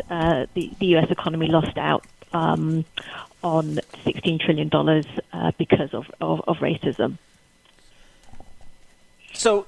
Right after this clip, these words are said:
Speaker 2: Sejal, is this kind of, I mean, where, what's the source of the lost e-, economic growth? Is it taxes? Is it G D P output? Where, where is, where do we see it in the economy?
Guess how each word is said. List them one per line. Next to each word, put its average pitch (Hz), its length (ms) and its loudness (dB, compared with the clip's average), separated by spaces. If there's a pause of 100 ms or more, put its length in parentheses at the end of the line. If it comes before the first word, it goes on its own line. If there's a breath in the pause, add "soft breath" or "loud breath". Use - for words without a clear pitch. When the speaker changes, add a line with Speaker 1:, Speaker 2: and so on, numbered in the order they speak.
(140)
Speaker 2:
Sejal, 233 440 6
is - 80 0
this 311 180 0
kind 240 300 0
of, 190 120 2
I 190 60 2
mean, 185 180 -2
where, 208 140 0
what's 247 240 -2
the - 120 -6
source 175 460 4
of 113 220 -2
the 123 80 0
lost 123 480 4 (540)
e-, 127 100 -10 (240)
economic 120 540 0
growth? 113 300 0
Is 107 140 -6
it - 200 -12
taxes? 185 600 0
Is 120 220 -4
it 107 140 0 (580 loud breath)
G 190 240 -2
D 180 160 -2
P 180 340 -4
output? 175 540 4
Where, 208 300 -2
where 185 720 -4
is, 170 100 -6
where 185 140 -4
do 285 80 -6
we 175 100 -6
see 160 300 0
it 113 80 -2
in 101 80 -4
the 95 80 -6
economy? 95 480 -8